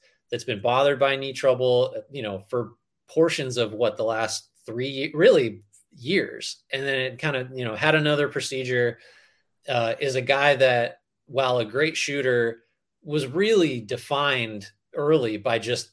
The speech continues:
ridiculous athleticism, just, like, one of the swoopiest, you know, ex-, most explosive open floor leapers that we had.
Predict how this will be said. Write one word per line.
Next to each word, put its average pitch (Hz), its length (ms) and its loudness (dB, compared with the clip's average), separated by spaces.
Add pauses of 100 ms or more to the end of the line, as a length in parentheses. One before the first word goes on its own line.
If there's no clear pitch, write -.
(220)
ridiculous 117 1040 -4
athleticism, 110 800 -6
just, 135 260 -4
like, 127 160 0
one 156 200 0
of 147 80 0
the 123 80 -2
swoopiest, 143 1080 -2
you 131 120 -6
know, 117 240 0
ex-, - 300 -4
most 151 360 0
explosive 127 920 0 (240)
open 147 340 -4
floor 117 680 0 (320)
leapers 123 560 -4
that 110 140 -10
we 104 100 -10
had. 120 460 -2